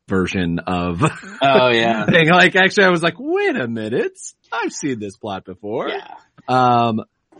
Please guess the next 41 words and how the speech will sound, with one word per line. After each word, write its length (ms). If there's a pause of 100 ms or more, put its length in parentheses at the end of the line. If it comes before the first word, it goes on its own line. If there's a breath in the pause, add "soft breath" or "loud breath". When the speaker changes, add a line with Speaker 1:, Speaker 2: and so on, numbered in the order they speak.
(140)
Speaker 2:
But 80
Speaker 1:
but 200
Speaker 2:
yeah, 140
the, 320
uh, 340
the 80
major 280
players 500
essentially, 720
and, 240
and 160
I 100
can't 240
remember 260
most 240
of 60
their 120
names, 800
uh, 480
so 320
hold 340
on 140
just 200
a 40
second. 280
I'm 60
gonna 140
pull 200
up 120
the, 320
the 140
I 100
M 60
D 180
B 120
page. 300 (440 loud breath)
Speaker 1:
Yeah. 60 (120)
Savannah, 760 (180)
Speaker 2:
Uh, 40
Speaker 1:
um, 420
Joy, 600